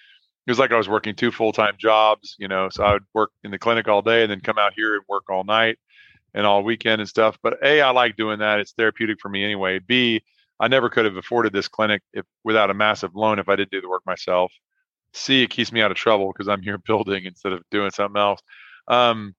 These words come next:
I don't think I would have changed doing that 'cause I couldn't have done what I did as soon as I did it without either doing the work myself or going into debt. Um, there's, there's very little I think that I would have changed. Um, I might have, as far as running a D P C, the kinds of things that I did with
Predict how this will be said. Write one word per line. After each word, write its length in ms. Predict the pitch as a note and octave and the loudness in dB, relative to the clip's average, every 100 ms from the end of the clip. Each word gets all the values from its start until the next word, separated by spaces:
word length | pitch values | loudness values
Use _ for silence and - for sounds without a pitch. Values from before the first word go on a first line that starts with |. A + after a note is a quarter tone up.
| _ _ _ _ - | _ _ _ _ 0
I 80 | |
don't 120 | D3+ F3 | 0 2
think 120 | D#3 | 2
I 60 | |
would 100 | D3 | 0
have 120 | B2 - | 0 0
changed 360 | C#3+ C3 G2 | -2 -2 -4
doing 300 | A2+ B2+ A2 G2 | -2 -2 -4 -4
that 240 | F2+ F2+ - | -4 -4 -2
'cause 120 | A2 | -2
I 80 | A#2+ | 0
couldn't 180 | D3+ | 0
have 140 | C#3 A#2 | 0 2
done 280 | B2+ B2 A#2 | 0 0 0
what 140 | A#2 | 0
I 80 | A2 | 0
did 200 | A#2+ A2 | 0 -2
as 120 | - | -6
soon 140 | A#2+ | -6
as 100 | A2+ | -2
I 120 | G2+ F#2+ | 0 2
did 200 | A2+ G#2+ | 2 0
it 120 | - _ G#2 | -2 _ -6
without 480 | G#2 A2 A2 G#2+ - | 0 4 4 2 -4
either 160 | G#2+ G2+ | -8 -4
doing 180 | G#2+ G#2 | -4 -2
the 80 | |
work 180 | G2 G2+ | -2 -2
myself 440 | G2+ F#2+ G#2 G2+ - | -4 -4 0 0 -2
or 60 | |
going 260 | - G2+ G2 | -6 -6 -4
into 220 | F#2 E2+ - | -8 -12 -2
debt. 300 | G2 F2+ F2+ _ _ - | 0 0 -2 _ _ -4
Um, 540 | G2+ G2 G2 F#2 E2+ _ _ | 2 2 0 -6 -16 _ _
there's, 160 | A#2 A#2 | -4 0
there's 200 | C3+ A#2+ | 0 2
very 240 | E3 F#3 | 2 2
little 340 | E3+ E3+ C3 _ - | 2 2 -2 _ -10
I 80 | |
think 180 | A#2+ D3 | -6 -4
that 80 | C#3 | 0
I 80 | C3 | 0
would 120 | A#2+ | 0
have 80 | A2 | -4
changed. 560 | - C3 A2+ G2 F2+ - - | -4 -4 -4 -6 -14 -16 -6
Um, 420 | G#2+ G#2+ G#2 G2 _ _ - | -4 -4 -8 -20 _ _ -4
I 100 | A#2+ | -4
might 400 | A#2 A#2+ C#3+ D3+ | -2 0 2 4
have, 260 | C3+ A2 G2+ - - _ _ - | 2 0 -10 -20 -20 _ _ -14
as 80 | - | 0
far 160 | C#3+ | 2
as 100 | C3 | 2
running 300 | A2 C3+ B2+ | 4 2 2
a 40 | A2 | -2
D 180 | A#2 A#2 | -4 -2
P 140 | A2 | -4
C, 420 | - A#2+ A#2 A2+ | -4 -2 0 -2
the 160 | G#2+ A2 | -2 -4
kinds 260 | A2+ A2+ | -2 -2
of 80 | A2 | -2
things 220 | A#2 A2 | -4 -4
that 120 | G#2 G#2 | 0 2
I 120 | G2+ | 2
did 260 | G#2 G#2+ | 2 0
with 120 | G2 | 0